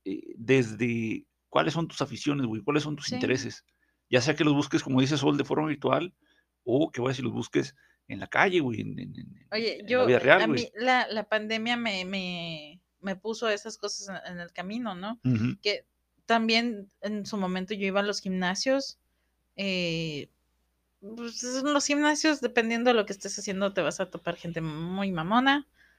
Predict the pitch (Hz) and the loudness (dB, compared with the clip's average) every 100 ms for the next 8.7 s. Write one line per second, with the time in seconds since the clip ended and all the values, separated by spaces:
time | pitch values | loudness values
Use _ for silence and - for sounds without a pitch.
0 | _ - 110 117 175 160 190 - 247 - | _ 2 6 10 12 12 12 12 12 12
1 | 277 262 233 214 226 226 247 285 302 339 | 10 8 8 6 4 8 10 12 12 12
2 | 330 285 339 349 359 359 359 330 339 320 | 10 8 6 8 8 8 6 6 2 2
3 | - 311 294 294 233 208 190 185 196 202 | 2 2 6 6 6 0 -4 -8 -4 -2
4 | 202 190 190 185 196 196 190 180 170 185 | -2 -2 -4 -6 -6 -4 -6 -6 -6 -4
5 | 190 127 131 117 117 110 - _ 202 202 | 6 8 8 6 2 0 -6 _ 2 4
6 | 202 - - 240 247 247 240 226 220 226 | 2 0 8 10 10 8 4 2 2 2
7 | 240 269 247 233 240 233 190 196 202 214 | 2 4 4 4 0 -2 -2 -2 0 0
8 | 196 190 190 220 220 196 | 0 -2 0 0 0 -2